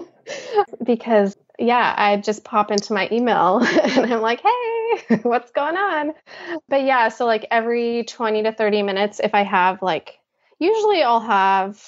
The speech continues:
you know, I'll get, like, ten minutes or twenty minutes here and there throughout the day, but sometimes in the morning and then during Hazel's nap and in the evening, I'll have, like, a two-hour chunk. And so I'll just set a reminder every twenty to thirty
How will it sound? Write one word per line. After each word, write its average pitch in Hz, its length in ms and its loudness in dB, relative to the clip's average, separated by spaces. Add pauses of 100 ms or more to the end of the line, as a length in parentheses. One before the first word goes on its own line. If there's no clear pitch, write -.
(460)
you 285 80 0
know, 269 100 4
I'll 269 400 0
get, 285 180 2
like, 220 220 -2 (400)
ten 226 300 -2
minutes 208 440 0
or 202 160 2
twenty 202 260 0
minutes 202 300 0
here 196 140 2
and 196 100 0
there 196 160 0
throughout 202 300 0
the 196 60 0
day, 185 360 0
but 233 360 -2 (340)
sometimes 233 460 0
in 214 60 2
the 214 60 2
morning 196 460 0
and 202 160 -2
then 190 140 0
during 185 260 0
Hazel's 190 420 0
nap 180 380 2
and 185 380 -2 (540)
in 262 120 2
the 233 80 2
evening, 208 360 2
I'll 202 120 0
have, 208 180 -4
like, - 180 -4 (160)
a - 80 2
two-hour 202 480 0
chunk. 320 480 -2
And 233 160 0
so 214 160 -2
I'll 196 140 2
just 226 220 -4
set 202 200 0
a 220 40 2
reminder 196 680 0
every 208 300 0
twenty 196 380 -2
to 202 80 0
thirty 196 320 0